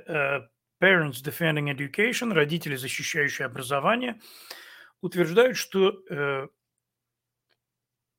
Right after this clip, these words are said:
а, в начальной школе Centennial, то есть Столетие, э, в Денвере, штат Колорадо, э, проводится ежемесячная, э,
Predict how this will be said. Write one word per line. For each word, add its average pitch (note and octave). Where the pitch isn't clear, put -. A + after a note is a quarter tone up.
а, C#3+
в B2+
начальной F#3
школе E3
Centennial, E3+
то D3+
есть -
Столетие, D#3+
э, C#3
в B2
Денвере, D3
штат C#3
Колорадо, F#3+
э, C3+
проводится E3
ежемесячная, F3+
э, C#3+